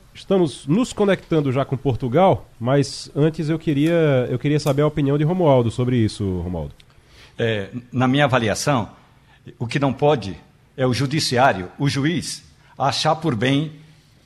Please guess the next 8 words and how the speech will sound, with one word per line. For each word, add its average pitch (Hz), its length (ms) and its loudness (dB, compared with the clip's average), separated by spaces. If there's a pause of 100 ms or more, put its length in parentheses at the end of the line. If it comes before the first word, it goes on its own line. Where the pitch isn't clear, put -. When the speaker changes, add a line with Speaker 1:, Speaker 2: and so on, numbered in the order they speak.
(120)
Speaker 2:
é, 117 340 -4
censurar 151 1040 0
um 147 100 0
veículo 156 500 0
de 143 120 -6
comunicação. 143 720 -2 (880)
Aí 120 280 0
sim, 175 380 -6